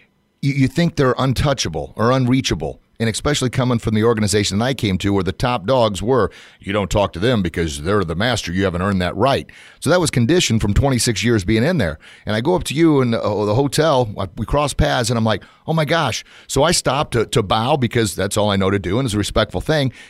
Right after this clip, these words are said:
You stick out your hand, and then you come give me a big hug. I guess I'm getting goosebumps <laughs> here talking about this, but you invited me in as, "Hey,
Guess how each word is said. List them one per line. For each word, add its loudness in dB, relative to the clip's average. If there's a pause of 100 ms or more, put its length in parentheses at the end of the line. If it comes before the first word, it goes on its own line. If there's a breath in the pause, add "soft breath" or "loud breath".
You -2
stick -2
out 0
your 0
hand, 0
and 2
then 2
you 4
come 2
give 0
me 2
a 2
big 0
hug. 0 (320 loud breath)
I -6
guess -4
I'm 2
getting 0
goosebumps 0
<laughs> -6
here 2
talking 0
about 0
this, -2 (280 loud breath)
but 0
you 4
invited 0
me 0
in 0
as, 0
"Hey, -2